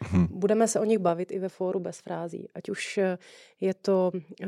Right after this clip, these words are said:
Speaker 2: finanční gramotnost, respektive negramotnost vrcholových sportovců, s-, je to duševní zdraví, eh, na které se, eh, neklade takový důraz, jaký by měl, nebo je to sexualita sportovců, eh,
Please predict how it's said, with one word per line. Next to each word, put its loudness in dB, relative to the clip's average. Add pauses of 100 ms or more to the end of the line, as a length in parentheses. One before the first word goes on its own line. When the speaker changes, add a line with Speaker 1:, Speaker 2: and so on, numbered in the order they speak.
(120)
Speaker 2:
finanční 0
gramotnost, -4
respektive -4
negramotnost 0
vrcholových -6
sportovců, -6
s-, -8
je -4
to 0
duševní 2
zdraví, -2 (440)
eh, -2
na -2
které -4
se, -2 (440)
eh, -2
neklade 2
takový -4
důraz, 0
jaký -4
by 0
měl, -4
nebo -2
je -2
to 0
sexualita 0
sportovců, -8
eh, -16